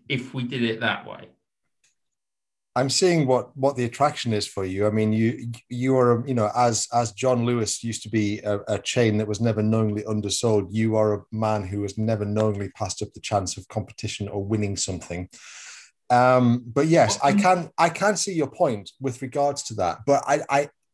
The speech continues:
Speaker 2: I feel that I have to ask, as, as your, your partner in pod, as, as your pip, and as a man who, who,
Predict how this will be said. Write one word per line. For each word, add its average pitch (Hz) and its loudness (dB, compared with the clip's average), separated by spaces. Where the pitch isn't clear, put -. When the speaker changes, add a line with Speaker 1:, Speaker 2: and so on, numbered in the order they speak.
Speaker 2:
I 139 0
feel 175 -2
that 143 4
I 131 8
have 147 -2
to - -6
ask, 98 -6
as, 120 4
as 123 0
your, 107 0
your 107 0
partner 110 0
in 95 -6
pod, 143 2
as, 104 0
as 104 2
your 107 2
pip, - -4
and 123 4
as 120 4
a 117 0
man 131 2
who, 120 0
who, 117 -2